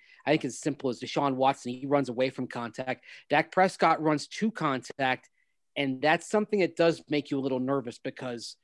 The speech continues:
he's taking more hits than Deshaun Watson does. And we saw what running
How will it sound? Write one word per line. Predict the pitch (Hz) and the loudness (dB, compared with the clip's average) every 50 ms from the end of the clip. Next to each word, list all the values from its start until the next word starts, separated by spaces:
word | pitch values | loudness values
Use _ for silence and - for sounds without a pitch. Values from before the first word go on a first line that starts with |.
| _ _ _ _ _ | _ _ _ _ _
he's | _ - 135 127 - | _ -12 -12 -10 -4
taking | - 147 139 135 - 143 135 135 | -2 -2 -2 -2 -2 -4 -4 -2
more | 135 127 127 127 110 | -2 0 0 -2 -2
hits | - 139 135 135 - | -2 -4 -6 -6 -6
than | - 135 117 | -8 -8 -8
Deshaun | 117 - - 139 123 120 117 | -8 -6 -6 -6 -6 -6 -6
Watson | 110 113 120 123 127 123 - - 131 117 107 | -8 -4 -2 -2 -2 -2 -4 -8 -10 -10 -8
does. | 113 107 101 101 107 - - - _ _ _ _ _ _ | -10 -10 -12 -12 -14 -16 -18 -20 _ _ _ _ _ _
And | - 120 123 | -10 -6 -4
we | 135 135 | -4 -6
saw | 131 - - - _ - 143 139 | -6 -8 -14 -10 _ 0 0 0
what | 127 131 117 | 0 0 -2
running | 120 131 135 135 127 | -4 -2 -2 -2 -4